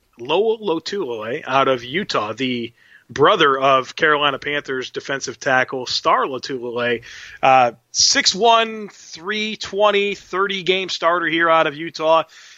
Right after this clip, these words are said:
And, uh, he is one of those guys that I think is a really nice fit as a,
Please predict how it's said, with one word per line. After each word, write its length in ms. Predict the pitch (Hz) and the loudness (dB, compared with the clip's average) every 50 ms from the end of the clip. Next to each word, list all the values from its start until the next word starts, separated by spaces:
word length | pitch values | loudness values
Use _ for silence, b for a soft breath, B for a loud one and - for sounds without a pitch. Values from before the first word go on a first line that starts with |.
| B B | B B
And, 320 | B 147 147 147 143 139 139 | B -2 0 0 0 0 2
uh, 100 | 135 135 | 2 2
he 480 | 131 156 196 214 226 233 185 175 175 | 2 0 -2 -4 -4 -4 -4 -2 -2
is 140 | 175 156 135 | -2 -2 -4
one 220 | 139 160 180 185 180 | -4 -2 0 0 0
of 80 | 160 | 0
those 240 | 160 165 160 151 127 | 0 0 0 -2 -2
guys 380 | - 160 156 156 156 156 139 135 | 0 2 4 4 4 2 0 -2
that 100 | 131 131 | -2 0
I 160 | 139 170 165 | 2 2 0
think 380 | - - - 165 160 135 - | -2 -6 -8 -8 -8 -8 -10
is 160 | 143 131 - 135 | -12 -10 -10 -12
a 60 | 127 | -12
really 360 | 117 123 151 165 170 175 170 | -10 -8 -8 -6 -6 -4 -2
nice 280 | 165 156 151 135 - - | 0 0 0 0 -2 -4
fit 340 | - - 160 160 - - | -4 -2 -2 -2 -2 -4
as 260 | 156 143 139 127 127 143 | -4 -2 -2 0 2 2
a, 320 | 139 139 135 131 127 | 2 4 2 0 -2